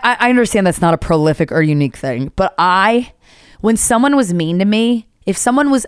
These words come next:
unkind to me, I would just, I wouldn't even get mad at them. I would just go, "What?" I would be confused. I'd be like, "Why would anybody ever be mean? Why would anybody ever be mean?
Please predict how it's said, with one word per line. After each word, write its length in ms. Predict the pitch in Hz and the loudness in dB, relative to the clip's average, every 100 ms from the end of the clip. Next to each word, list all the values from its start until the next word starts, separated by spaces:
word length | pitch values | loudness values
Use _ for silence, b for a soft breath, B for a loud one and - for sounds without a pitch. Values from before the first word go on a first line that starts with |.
| - | -2
unkind 540 | 196 208 - 175 180 | 0 0 -2 -2 -4
to 80 | 180 | -4
me, 180 | 165 151 | -6 -6
I 160 | - 208 | -6 -4
would 120 | 220 | -6
just, 300 | - 240 247 B B B | -4 -4 -4 B B B
I 100 | 240 | -2
wouldn't 440 | 226 202 302 330 320 | 0 0 2 2 0
even 280 | 285 247 - b b b _ | 0 -2 -8 b b b _
get 140 | 262 | -2
mad 220 | 226 240 339 | 2 0 0
at 80 | |
them. 140 | 285 240 | 0 2
I 80 | 208 | 2
would 100 | 214 | 0
just 140 | 208 | -2
go, 120 | 226 | -4
"What?" 480 | - - - - B B B B _ | -4 -8 -6 -6 B B B B _
I 80 | 240 | 0
would 140 | 262 | 2
be 100 | 240 | 0
confused. 680 | - 254 - 254 311 285 185 | 0 -4 -2 0 2 2 0
I'd 40 | 208 | 0
be 80 | 220 | -2
like, 100 | 214 | -2
"Why 220 | 226 311 | -2 0
would 180 | 311 - | 0 -2
anybody 520 | 269 285 262 254 247 _ _ - | -2 0 0 -2 -2 _ _ -2
ever 380 | 269 277 302 262 | -2 2 0 2
be 180 | 262 | 2
mean? 680 | 254 254 285 311 214 185 214 - _ - - _ _ _ - - _ _ _ | 2 0 0 -2 -2 -2 -4 -10 _ -20 -20 _ _ _ -20 -20 _ _ _
Why 140 | 294 320 | -2 0
would 200 | 330 - | 0 -2
anybody 580 | 285 339 349 330 320 294 | -6 -6 -2 0 0 -2
ever 340 | 269 302 320 | -2 -2 -4
be 160 | 277 302 | -6 -10
mean? 600 | 302 320 285 247 214 | -10 -10 -10 -10 -12